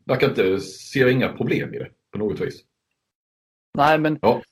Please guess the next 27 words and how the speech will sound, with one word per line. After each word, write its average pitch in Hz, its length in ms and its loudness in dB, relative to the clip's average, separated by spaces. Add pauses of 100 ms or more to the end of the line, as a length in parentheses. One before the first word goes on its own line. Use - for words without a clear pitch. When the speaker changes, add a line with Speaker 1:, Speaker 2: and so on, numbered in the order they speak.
(220)
Speaker 2:
eh, 135 680 2
det 139 280 0
som 131 120 -8
det, 131 160 2 (300)
eh, 139 520 -6
som 127 200 -4
du 127 520 2
skrev 139 360 2
i 127 40 4
många, 135 420 4
många 143 420 4
och 139 120 4
långa 151 280 -2
svar 139 380 -2
till, 135 340 -4
eh, 131 580 -8
och 127 80 -12
så 131 80 -8
långa 135 240 -4
svar 131 180 2
det 123 80 2
kan 131 140 -4
bli 131 140 0
på - 80 -6
Twitter, 131 500 -4
eh, 131 240 4
alla 131 200 2